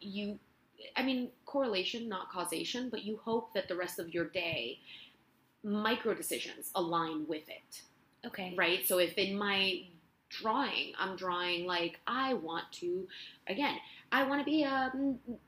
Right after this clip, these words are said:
Speaker 1: pro surfer, and I want to be, um, you know, uh, super fit and healthy and this and that, it's very likely that I'm not going to end up cooped up in my house, um,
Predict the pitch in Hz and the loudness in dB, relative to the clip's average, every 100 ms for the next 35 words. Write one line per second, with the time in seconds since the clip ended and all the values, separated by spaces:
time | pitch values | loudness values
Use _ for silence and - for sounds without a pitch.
0 | _ - 302 294 294 - 247 262 277 277 | _ 0 4 4 4 0 -2 -2 -2 0
1 | 262 247 240 233 226 226 240 240 - 247 | 0 0 0 0 0 -2 -4 -6 -4 -2
2 | 220 240 240 226 220 - 226 220 202 202 | 0 0 0 0 0 0 2 4 4 2
3 | 196 196 233 226 202 214 220 - 220 - | -4 0 4 4 6 6 4 0 -2 2
4 | - 302 277 - 269 269 226 254 254 254 | 4 6 4 6 6 4 -2 -2 -2 -2
5 | 254 226 247 240 233 240 226 - - - | 0 0 0 -2 -2 -2 -2 -6 -14 -14
6 | - - 302 254 311 415 349 214 240 269 | -8 -2 0 2 4 6 6 4 -2 0
7 | 285 269 208 196 185 196 - 208 190 208 | 0 2 0 0 -2 -2 -2 -4 -4 -4
8 | 185 180 175 - - 202 - 180 180 180 | -6 -2 -4 -4 -4 -2 -2 -4 -4 -2
9 | 175 170 170 165 165 - - - - - | -2 -2 -2 -2 -6 -6 -10 -12 -20 -12
10 | - 196 180 175 170 165 | 0 2 4 4 2 0